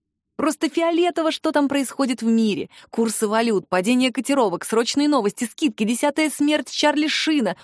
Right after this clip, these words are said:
второе пришествие, захват земли пришельцами, новые законопроекты, Евровидение, санкции, Путин женился, развелся, разоблачение, кто-то впервые вышел в свет после родов. По барабану!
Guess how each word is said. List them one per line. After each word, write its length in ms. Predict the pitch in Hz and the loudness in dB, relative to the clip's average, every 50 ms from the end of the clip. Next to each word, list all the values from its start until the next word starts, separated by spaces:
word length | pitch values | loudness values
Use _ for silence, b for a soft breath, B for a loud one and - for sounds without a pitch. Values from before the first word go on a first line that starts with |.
| B | B
второе 400 | B - 202 175 185 208 247 269 | B -4 0 2 2 2 2 2
пришествие, 640 | 233 - 311 302 - - 339 247 - - - 175 175 | 0 -2 -2 -2 0 0 0 0 -2 -2 -2 -2 0
захват 360 | 160 196 185 - - 220 226 | 0 -2 -2 0 0 0 0
земли 220 | 208 262 269 285 294 | 2 2 2 2 2
пришельцами, 640 | 269 285 311 - - 320 277 - - - 196 196 | 0 -2 -2 0 0 0 -2 -2 -2 -4 -2 0
новые 280 | 208 226 247 247 277 247 | 0 2 2 2 0 0
законопроекты, 760 | 269 277 - 311 302 311 - - 294 311 320 269 208 - - | 0 0 0 0 0 0 0 0 0 0 0 -2 -4 -4 -6
Евровидение, 560 | 202 202 185 214 254 320 330 269 220 202 196 196 | -6 -4 -2 0 0 2 2 0 0 0 -2 0
санкции, 480 | - - 330 311 233 214 - - 233 | 2 2 2 2 2 0 -2 -2 -4
Путин 400 | 220 - 370 403 370 - 311 254 | -2 2 2 2 4 4 2 2
женился, 380 | 254 294 277 285 269 220 - 240 | 2 2 2 2 2 0 0 0
развелся, 420 | 233 240 226 254 233 202 - 214 | 0 2 2 2 0 0 0 -2
разоблачение, 720 | 196 220 220 269 240 285 302 - - 349 349 294 240 226 220 | -2 -2 -2 0 2 2 2 2 2 0 2 2 2 0 0
кто-то 260 | - - 294 - 285 | 0 -2 -4 -4 -4
впервые 380 | - - 320 320 311 330 330 311 | -2 -2 0 0 0 0 0 0
вышел 280 | 320 311 - 330 311 | 0 -2 -2 -2 -4
в 20 | 262 | -4
свет 300 | - - 262 330 330 - | -4 -2 -2 -2 -2 -2
после 320 | - 330 285 - 285 349 | -2 -2 -2 0 0 2
родов. 320 | 370 381 359 277 220 214 - B B B B | 2 4 4 4 2 0 -2 B B B B
По 200 | - 285 285 277 233 | 2 4 4 4 2
барабану! 1120 | 208 294 302 302 269 254 302 320 302 269 208 208 311 320 302 254 262 294 349 311 220 175 | 2 2 4 4 4 4 4 4 4 2 2 2 2 2 2 2 2 2 2 0 0 -2